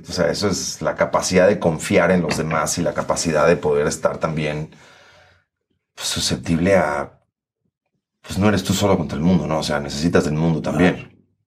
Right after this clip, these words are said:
Speaker 1: ¿sabes? Y, pues, a estas alturas de la vida creo que voy a estar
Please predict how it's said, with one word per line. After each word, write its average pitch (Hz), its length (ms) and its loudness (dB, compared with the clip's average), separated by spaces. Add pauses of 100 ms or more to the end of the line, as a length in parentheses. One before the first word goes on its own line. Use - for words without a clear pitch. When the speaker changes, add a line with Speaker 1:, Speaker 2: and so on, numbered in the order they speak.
(380)
Speaker 1:
¿sabes? - 400 -4 (1400)
Y, - 280 6
pues, - 1000 0
a 78 60 -4
estas - 200 -2
alturas 92 260 0
de 80 60 -2
la 76 60 0
vida 85 180 2
creo 82 140 -6
que 80 80 -12
voy 78 120 -6
a 78 40 -4
estar 78 260 -2